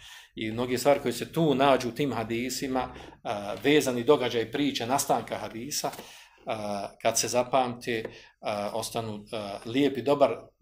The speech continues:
trag u poimanju mesela i razumijevanju onog što se desilo.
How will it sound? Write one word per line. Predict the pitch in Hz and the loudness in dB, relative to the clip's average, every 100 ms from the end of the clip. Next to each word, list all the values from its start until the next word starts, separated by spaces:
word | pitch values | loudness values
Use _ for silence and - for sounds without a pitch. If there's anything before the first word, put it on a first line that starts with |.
| - | 0
trag | 131 156 156 151 - | 6 10 10 8 -2
u | - | 4
poimanju | 151 160 147 127 120 | 8 8 6 2 0
mesela | 113 - 110 110 98 | -2 0 0 0 -2
i | |
razumijevanju | 101 107 110 123 131 110 | -4 -6 -2 0 2 2
onog | 113 107 | -2 -4
što | 113 | -4
se | - | -4
desilo. | 87 85 - - | -4 -4 -4 -4